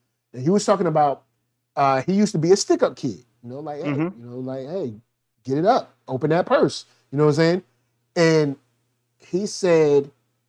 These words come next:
Speaker 1: he never thought that his sins or his energy would go on to someone else. And he talked about, uh, a friend of his that was trying to get him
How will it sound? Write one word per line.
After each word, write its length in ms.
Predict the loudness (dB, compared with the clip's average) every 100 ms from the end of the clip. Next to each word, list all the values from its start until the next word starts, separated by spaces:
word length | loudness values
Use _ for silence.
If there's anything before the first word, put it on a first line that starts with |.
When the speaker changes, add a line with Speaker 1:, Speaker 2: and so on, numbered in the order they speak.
| _ _
Speaker 1:
he 280 | _ -6 -4
never 480 | -2 -2 -2 0 0
thought 560 | 0 _ -2 0 -2 _
that 320 | -6 -4 -4 -10
his 340 | -6 -2 -2
sins 680 | -4 0 2 2 0 -4 -10 -20 _ _ _ -6
or 160 | -4 0
his 320 | 2 2 0
energy 540 | -6 -4 -4 -6 -12 -12 _ _ _ _ -4
would 360 | -2 -2 0
go 220 | 2 2 2 -4
on 80 | -6
to 100 | -8
someone 380 | -10 -10 -12 -14 -4
else. 420 | -2 -2 -6 -16 _ _ -2
And 140 | 0
he 140 | 0 -4
talked 420 | -2 0 0 0
about, 460 | -2 0 -2 -4 -8 _ _ _ _ _
uh, 480 | -2 0 2 0 -2 -6
a 100 | -16
friend 400 | _ 2 2 0
of 100 | -2
his 380 | 0 0 -2 -4
that 160 | -6
was 160 | -8 -10
trying 200 | -8 -8
to 40 |
get 200 | -4 -6
him 160 | -6 -12